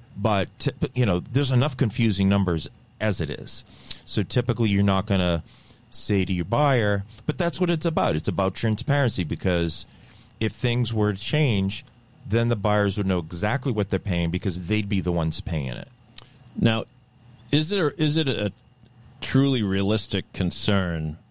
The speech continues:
Speaker 2: that some realtors might steer towards place, towards homes where they would get a bigger commission? Given, I'm just thinking,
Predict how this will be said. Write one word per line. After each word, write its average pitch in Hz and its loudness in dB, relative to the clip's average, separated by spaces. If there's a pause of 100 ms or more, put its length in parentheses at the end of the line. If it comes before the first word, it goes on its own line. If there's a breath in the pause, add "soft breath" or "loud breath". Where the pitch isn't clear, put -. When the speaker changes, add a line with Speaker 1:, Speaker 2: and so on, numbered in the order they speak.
Speaker 2:
that 90 0
some 98 4
realtors 90 2
might 87 2
steer 90 2
towards 82 0
place, - -2
towards 80 0
homes 87 0
where 85 2
they 87 2
would 82 0
get 82 2
a 78 0
bigger 85 0
commission? 90 0 (520 loud breath)
Given, 180 -2
I'm 160 -2
just 160 -2
thinking, 90 -2